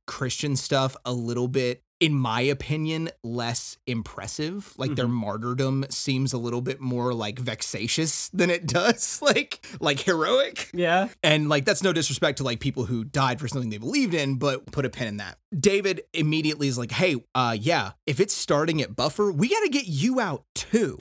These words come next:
Speaker 1: And so he does his computer wizardry and reassigns Ming, um, so that she can meet Buck and Albie in Greece, and when Buck and Albie get out, they're gonna take Ming with them.
Speaker 2: Okay.
Speaker 1: Um, speaking of those boys, they arrive at the detention center.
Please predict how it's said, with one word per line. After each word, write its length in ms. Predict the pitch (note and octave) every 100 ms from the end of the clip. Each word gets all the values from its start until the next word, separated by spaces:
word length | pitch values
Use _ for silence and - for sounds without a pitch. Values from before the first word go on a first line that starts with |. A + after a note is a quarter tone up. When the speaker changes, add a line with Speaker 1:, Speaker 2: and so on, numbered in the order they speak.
| -
Speaker 1:
And 140 | C#3+
so 200 | C3+ C3+
he 120 | A#2+
does 340 | B2 B2 B2 B2
his 200 | E3 D3+
computer 480 | - F3+ - B3+ G#3+
wizardry 720 | D3+ C3+ C#3+ C3 C3 C3+ C3+ -
and 140 | C3 A#2+
reassigns 580 | C3 C#3 - C#3+ C3 A2+
Ming, 480 | C3 C3 A#2+ G#2+ G#2+ -
um, 420 | A#2 G#2+ G2+ G2+ -
so 120 | C3+
that 140 | A#2
she 180 | - C3+
can 260 | - A2 A2+
meet 360 | A#2+ A#2+ - _ _ -
Buck 260 | B2 B2+ -
and 180 | A2 -
Albie 480 | D3 D3+ C3+ C3 A#2+
in 160 | G#2 G#2+
Greece, 500 | D3+ G3 F#3+ - - _ _
and 80 | -
when 100 | A#2+
Buck 140 | A#2+ A#2+
and 80 |
Albie 260 | A#2 C#3+ C3+
get 120 | B2
out, 240 | A2+ G#2+ -
they're 80 |
gonna 120 | A2 F#2+
take 240 | - D2
Ming 200 | F2+ D#2+
with 180 | C2+ -
them. 180 | - -
Speaker 2:
Okay. 160 | D#3+ A#2+ G#2 -
Speaker 1:
Um, 200 | C3+ B2
speaking 600 | - - D3 F#3+ B3 G#3+
of 140 | C3 A#2+
those 220 | G#2 G#2
boys, 580 | A2 G#2 G2+ D#3 - - _ _ -
they 180 | C#3 D3+
arrive 500 | E3 A2+ G#2 C3 C#3 -
at 200 | G#2 -
the 60 |
detention 460 | D3+ E3 A#3+ B3+ F#3
center. 300 | - G#2 -